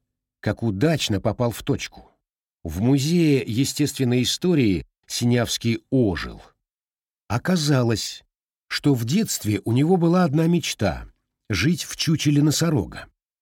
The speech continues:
Как раз таком, как стоит в огромном зале на втором этаже.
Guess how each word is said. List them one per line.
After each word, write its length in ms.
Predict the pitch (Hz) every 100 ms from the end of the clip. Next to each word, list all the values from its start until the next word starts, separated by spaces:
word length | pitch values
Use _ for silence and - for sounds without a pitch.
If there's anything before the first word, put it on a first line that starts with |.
| _
Как 220 | 165 156
раз 260 | 160 127 -
таком, 560 | 131 139 185 190 90 - _ _ _ _ _ _ _
как 200 | 160 165
стоит 380 | - 160 165 156
в 40 | 151
огромном 440 | 135 151 147 139
зале 380 | 117 147 135 135
на 160 | 113
втором 380 | 120 127 120 117
этаже. 460 | 110 107 67 57